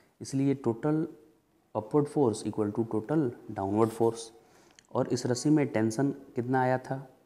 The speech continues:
टू फ़ोर्टी फ़ाइव, तो T equal to टू फ़ोर्टी फ़ाइव मैंने जैसे ही रखा, तो टू फ़ोर्टी फ़ाइव प्लस फ़ोर नाइंटी, सेवन थर्टी फ़ाइव आ गया। जबकि ये जहाँ पे खड़ा है, ये प्लेटफॉर्म only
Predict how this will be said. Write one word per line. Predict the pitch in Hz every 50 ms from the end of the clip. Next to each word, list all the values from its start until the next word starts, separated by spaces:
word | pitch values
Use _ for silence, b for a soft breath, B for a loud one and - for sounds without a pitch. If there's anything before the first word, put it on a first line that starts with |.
| _ _ _ _
टू | 123 123 123
फ़ोर्टी | 123 123 117 113 - 120
फ़ाइव, | 120 - 117 117 117 117 - - b b b b b b _
तो | 113 104 -
T | - 135 135 131
equal | 127 131 127 123 120 123
to | 131 123 123 -
टू | 120 113
फ़ोर्टी | - 120 110 120 117
फ़ाइव | 117 117 117 120 120 - 123
मैंने | 120 120 117 113
जैसे | 110 107 107 - 110
ही | 117 127
रखा, | 127 120 123 143 139 123 104 B B B B B B B _
तो | 113 107
टू | - 131 131
फ़ोर्टी | 127 - 113 117 131
फ़ाइव | 120 120 120 120 123
प्लस | 120 117 113 - -
फ़ोर | 120 123 120
नाइंटी, | 117 117 113 117 120 120 117
सेवन | - - 123 131 147 147
थर्टी | 139 - 107 104 104 107
फ़ाइव | 107 - 101 101 101 - -
आ | 95
गया। | 92 101 - 101 - - _ _ _ _ _ _ _ _ _ _ _ _ _ _ _ _ _ _ b b b b b b b b b b b _
जबकि | - 117 110 110 - - - 160 160 160 170 175 - - - - - - _ 120 117 123
ये | 123 139 147 143 135
जहाँ | 127 120 120 117 123
पे | 123 139 135 131
खड़ा | - - 113 127 131
है, | 131 127 117 104 101 110 - - - - 120
ये | 110 117 117
प्लेटफॉर्म | 117 - 117 113 110 110 - - 123 131 131 131 -
only | 113 113 117 120 131 143 147 127